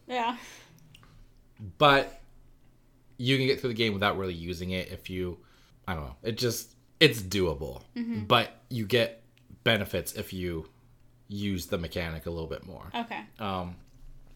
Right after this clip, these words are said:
Speaker 2: otherwise, a lot of the, the places are there. They've actually got rid of some sections of the game, which are a little disappointing. Uh, they got rid of the clock tower.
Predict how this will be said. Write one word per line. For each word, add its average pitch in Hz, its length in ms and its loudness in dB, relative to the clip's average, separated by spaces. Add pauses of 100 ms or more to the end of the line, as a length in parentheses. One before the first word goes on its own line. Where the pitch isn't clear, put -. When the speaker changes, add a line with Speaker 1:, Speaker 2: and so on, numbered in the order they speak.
(1000)
Speaker 2:
otherwise, 131 560 10 (1080)
a 101 40 -2
lot 107 320 8
of 135 80 6
the, 131 220 0
the 113 100 2
places 120 380 2
are 113 80 6
there. 104 380 4
They've 101 220 2
actually 107 540 0 (760)
got 107 220 4
rid 104 140 0
of 104 140 0
some 98 200 0
sections 95 420 -2
of 98 60 0
the 92 60 -4
game, 92 300 -4
which 92 160 -4
are 98 60 2
a 95 60 0
little 117 240 2
disappointing. 98 840 -2 (760)
Uh, 90 380 -2 (420)
they 95 100 -2
got 107 200 0
rid 110 140 0
of 95 120 -2
the 95 80 -2
clock - 400 4
tower. 123 460 6